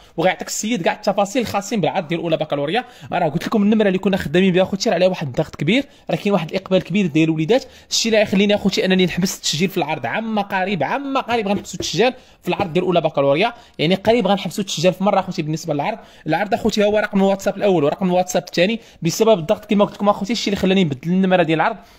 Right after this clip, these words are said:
ونديرها جوج نوامر هادو احتياطيين باش نخفوا شويه الضغط اخوتي على دوك الرقم ديال الواتساب بسبب الكثره والاقبال الكبير عليه. ما قدرناش اننا نجاوبوا كاع لي ميساج، ودرنا لكم اخوتي هاد جوج نوامر جداد،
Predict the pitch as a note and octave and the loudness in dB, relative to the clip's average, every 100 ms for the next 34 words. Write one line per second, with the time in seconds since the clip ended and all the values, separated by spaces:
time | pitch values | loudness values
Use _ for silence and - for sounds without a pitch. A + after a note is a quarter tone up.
0 | - E3 F3+ A3+ E3 E3+ G3 G3+ A3 A3 | -6 0 4 4 2 0 2 4 4 4
1 | D3+ F3 F3 - - E3+ E3 E3+ B3+ - | 4 2 0 -6 0 0 2 2 2 0
2 | - _ D#3+ G3 F#3+ - - A3 G#3 F#3+ | -12 _ 0 0 -2 -6 -4 -2 0 2
3 | G3 G3 G3 F#3+ F#3 F3+ F3+ D#3+ E3+ G#3 | 0 0 -2 -2 -4 -4 -6 -2 0 0
4 | F3+ D#3 E3 E3+ C4 - - - D#3 E3 | 0 4 4 4 2 2 -12 -8 -6 0
5 | A3 G#3 E3 - A#3+ G#3+ F3+ F#3+ F#3+ G3+ | 0 0 -4 -6 -2 0 -2 -4 -4 -4
6 | G3 G#3+ E3+ A3+ B3+ - _ _ _ F#3 | -4 -6 -4 -2 -4 -8 _ _ _ -2
7 | G3 D#3+ E3+ A3+ - F3+ F#3+ F#3+ E3+ E3 | -2 0 2 2 2 0 0 0 0 0
8 | D3+ E3 D#3+ A3+ D#3+ F#3 A3 G#3+ G#3+ G3 | 0 0 -2 -2 -2 -6 -6 -6 -8 -8
9 | G#3 E3 E3+ G3 G3+ F#3 E3 C#4 | -8 -8 -4 -2 0 -2 -2 -2